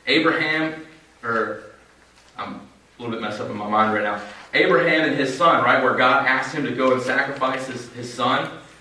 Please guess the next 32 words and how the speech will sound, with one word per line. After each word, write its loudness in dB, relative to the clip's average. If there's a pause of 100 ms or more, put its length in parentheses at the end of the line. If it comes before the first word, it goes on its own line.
(320)
and 2
God 4
provided 2
a 0
lamb 2 (360)
instead 0
of 0
him -2
having 0
to -2
sacrifice 0
his -4
son. -4
So -4 (580)
those 2
are 2
the 2
things 2
that 2
I 4
think -4 (640)
this -2
is, -4
uh, 0
that -4
we're 2
reminded -2
of 0 (240)
in -2
this -2
previous -2
passage. -4